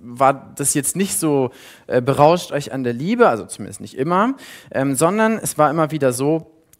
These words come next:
dass da auch Konflikte dabei rausgekommen sind. Denn wir hatten unterschiedliche Erwartungen, ja, hatten vielleicht unterschiedliche Vorstellungen mitgebracht,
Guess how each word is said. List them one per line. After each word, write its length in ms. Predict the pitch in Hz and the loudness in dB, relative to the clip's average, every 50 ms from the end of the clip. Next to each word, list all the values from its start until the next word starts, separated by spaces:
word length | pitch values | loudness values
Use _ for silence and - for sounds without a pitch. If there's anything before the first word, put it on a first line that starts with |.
| _ - - - | _ -20 -14 -6
dass 160 | - - 139 - | -2 -2 0 2
da 100 | - 143 | 2 2
auch 100 | 143 - | 2 0
Konflikte 420 | 185 165 - - 254 262 - 185 | -4 -4 -2 -4 -4 -4 -2 0
dabei 220 | 139 135 113 120 | 2 2 2 2
rausgekommen 680 | 104 107 107 113 113 - - 110 - - 113 98 101 95 | 2 2 2 0 0 -2 -8 -12 -8 -6 -6 -6 -6 -6
sind. 220 | 95 101 101 - | -8 -6 0 2
Denn 180 | 127 156 208 190 | 2 2 4 2
wir 140 | 180 151 | 2 2
hatten 240 | 180 190 190 - 185 | 2 0 -2 -2 -6
unterschiedliche 640 | - 190 202 - 185 160 170 180 - 147 - - - | -4 -4 -2 -2 -4 -4 -6 -6 -6 -8 -6 -4 -2
Erwartungen, 960 | - 127 113 113 127 135 156 180 190 - 202 202 202 208 214 226 254 302 311 - - - - - - | -2 0 2 4 4 6 6 4 2 -2 -6 -4 -4 -2 -2 -2 -2 -4 -4 -6 -16 -20 -18 -8 0
ja, 200 | 139 156 185 196 | 2 4 4 4
hatten 200 | 196 - - 147 | 2 -2 -4 -8
vielleicht 360 | - 190 175 160 160 - - | -6 -2 0 0 0 0 -4
unterschiedliche 560 | 156 147 139 135 - - - 131 123 - 139 | -10 -10 -8 -10 -12 -10 -10 -10 -8 -8 -10
Vorstellungen 760 | - - - 165 190 208 - - 180 151 143 139 131 127 123 | -6 0 2 2 2 2 0 -4 -2 -2 0 0 0 0 0
mitgebracht, 760 | 123 156 170 - - 208 - - 190 226 277 277 - - - | 0 0 0 0 -4 -4 0 4 4 4 4 4 -2 -12 -18